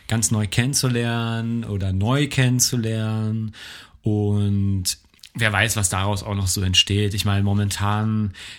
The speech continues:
ist es ja auch nicht möglich, dass man sich irgendwie mal trifft, aber das wäre bestimmt auch mal eine Idee, da auch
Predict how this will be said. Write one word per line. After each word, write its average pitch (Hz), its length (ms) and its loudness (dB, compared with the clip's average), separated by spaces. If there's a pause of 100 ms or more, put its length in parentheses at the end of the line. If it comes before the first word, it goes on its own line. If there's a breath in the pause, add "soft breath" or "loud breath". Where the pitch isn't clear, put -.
(100)
ist 120 100 2
es 120 100 0
ja 123 100 0
auch 113 100 -2
nicht 113 180 -2
möglich, 123 400 2
dass 107 180 -4
man 104 140 0
sich 107 240 -2
irgendwie 107 280 -2
mal 95 160 2
trifft, - 580 -4
aber 101 760 2
das 95 200 0
wäre 95 100 4
bestimmt 98 300 0
auch 104 100 -4
mal 110 120 -2
eine 101 120 0
Idee, 98 540 0
da 92 240 0
auch 95 300 -2